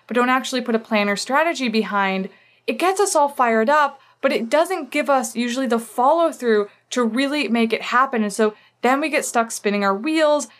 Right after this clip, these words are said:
and we do a lot of dreaming, but we don't necessarily do a lot of doing. And I want you to quit your nine-to-five. Like, I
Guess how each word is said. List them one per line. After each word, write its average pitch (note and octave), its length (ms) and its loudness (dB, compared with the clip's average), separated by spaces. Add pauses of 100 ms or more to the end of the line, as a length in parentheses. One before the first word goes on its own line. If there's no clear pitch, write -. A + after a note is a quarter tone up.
(180)
and B3+ 100 0
we C#4+ 60 0
do E4 160 0
a E4 40 4
lot E4 200 4
of B3 60 -8
dreaming, D4+ 640 -6
but C#4+ 80 -4
we C#4+ 40 -2
don't B3+ 180 0
necessarily C4 380 -2
do A#3+ 160 -2
a - 20 0
lot A#3 120 2
of G3 240 -4
doing. A#3 500 0 (400)
And D4 500 2 (520)
I B3 200 4
want G4 260 2
you G4 100 4
to F4+ 80 -2
quit F#4 200 -2
your D#4 140 0
nine-to-five. D4+ 880 0
Like, G#3 200 0
I F4 540 0